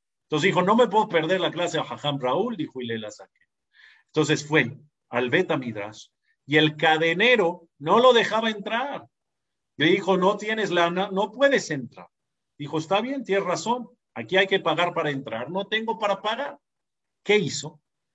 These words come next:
Se fue del otro lado de la pared del Bet Midrash, escaló, agarró una escalera y se subió a la azotea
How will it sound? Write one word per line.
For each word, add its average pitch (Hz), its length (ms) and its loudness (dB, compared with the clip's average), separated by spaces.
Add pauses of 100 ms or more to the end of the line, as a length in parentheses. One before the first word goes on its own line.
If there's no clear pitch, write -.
Se 131 260 0
fue 220 200 -4
del 190 160 2
otro 185 320 2
lado 170 300 2
de 131 80 -4
la 120 160 -8
pared 139 280 -2
del 135 140 -6
Bet 147 300 -6
Midrash, 113 540 -12 (460)
escaló, 135 640 2
agarró 156 340 2
una 190 140 -2
escalera 170 720 -2 (300)
y 147 120 -8
se 143 180 0
subió 156 580 2
a 196 80 8
la 175 140 4
azotea 180 840 0